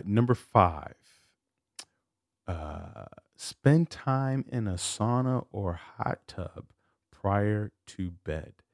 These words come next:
I gotta tell you, this is big 'cause I'm, I feel so much more relaxed when I can take a sh-, uh, a hot bath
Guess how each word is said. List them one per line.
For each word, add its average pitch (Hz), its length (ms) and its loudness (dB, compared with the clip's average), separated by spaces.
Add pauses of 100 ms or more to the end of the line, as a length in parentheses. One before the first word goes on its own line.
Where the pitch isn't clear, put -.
(380)
I 120 60 0
gotta 151 260 8
tell - 240 4
you, - 140 -10 (640)
this 143 220 2
is 147 160 0
big 90 460 0 (160)
'cause 90 260 2
I'm, 135 460 4 (1300)
I 107 220 0
feel 113 440 4
so 123 320 -4
much 151 300 0
more 127 180 -2
relaxed 82 720 -8 (540)
when 87 480 4
I 90 180 0
can 85 220 -4
take 95 280 -2
a 73 80 -12
sh-, - 340 -12
uh, 80 360 -12 (100)
a 78 180 -8
hot - 420 -4 (160)
bath 92 440 0